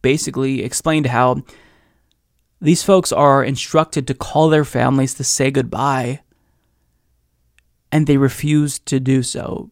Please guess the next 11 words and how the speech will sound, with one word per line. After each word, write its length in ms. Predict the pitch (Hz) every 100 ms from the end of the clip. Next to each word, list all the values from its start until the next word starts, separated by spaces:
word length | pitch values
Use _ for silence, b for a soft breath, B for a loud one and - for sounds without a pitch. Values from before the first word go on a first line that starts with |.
| _
because 360 | - 135 139 127
they 180 | 131 135
don't 420 | 127 143 139 -
believe 280 | 127 131 135
they 100 | 123
have 220 | 123 -
covid 280 | - - -
nineteen. 520 | - - - - 208 b b b b b -
That, 360 | 139 143 196 -
to 120 | 160
me 640 | 151 151 175 110 76